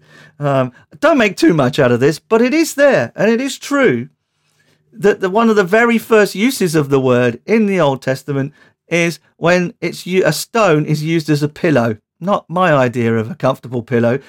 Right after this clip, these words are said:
but it is <laughs> used as a pillow. So Jesus really is a pillow, not just a pillar, uh, as, uh, Pete was saying earlier, Peter was saying earlier. Um,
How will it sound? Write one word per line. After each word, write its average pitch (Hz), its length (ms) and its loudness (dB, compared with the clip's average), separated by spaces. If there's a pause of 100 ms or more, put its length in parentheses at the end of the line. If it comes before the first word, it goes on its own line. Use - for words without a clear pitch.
(200)
but 151 160 0
it 165 100 2
is 196 360 0
<laughs> - 0 -
used - 320 -2
as - 160 -4
a - 40 -12
pillow. 127 500 -2 (420)
So 147 300 -4
Jesus 170 540 -6
really 156 340 2
is 135 180 0
a 120 60 -8
pillow, 113 480 0 (260)
not 143 160 -6
just 139 260 -4
a - 40 -12
pillar, 135 500 -2 (460)
uh, 143 280 0 (160)
as, 131 420 -6
uh, 123 140 0
Pete 165 400 -6
was 120 140 -16
saying 117 280 0
earlier, 131 380 0
Peter 151 320 -6
was 120 160 -4
saying 120 280 -2
earlier. 123 340 -2 (460)
Um, 147 280 -2